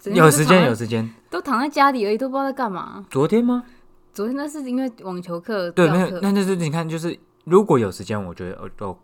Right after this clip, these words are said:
Speaker 1: 就 OK。
Speaker 2: 没有，你 OK 之前，你也会这么呕来呕去。
Speaker 1: 对啦，我会先，我会先，<laughs> 我会先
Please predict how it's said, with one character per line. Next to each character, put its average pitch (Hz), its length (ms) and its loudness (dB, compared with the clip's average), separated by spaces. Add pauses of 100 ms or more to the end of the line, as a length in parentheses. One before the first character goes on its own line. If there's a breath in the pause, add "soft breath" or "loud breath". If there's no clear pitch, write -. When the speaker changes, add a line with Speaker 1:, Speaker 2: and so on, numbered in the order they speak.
Speaker 1:
就 123 120 -4
OK。 85 460 -14
Speaker 2:
没 294 100 -4
有， 381 140 2
你 240 140 -2
OK 285 240 0
之 269 80 -6
前， 262 160 0
你 233 60 -4
也 226 80 -2
会 226 120 -2
这 226 80 -4
么 196 120 -6
呕 175 180 -6
来 180 60 -4
呕 170 140 -6
去。 185 220 -10
Speaker 1:
对 165 140 12
啦， 131 100 8
我 123 100 8
会 160 120 8
先， - 200 4
我 127 160 2
会 156 120 10
先， 147 120 2 (160)
<laughs> - 200 8
我 175 60 12
会 156 100 10
先 170 160 4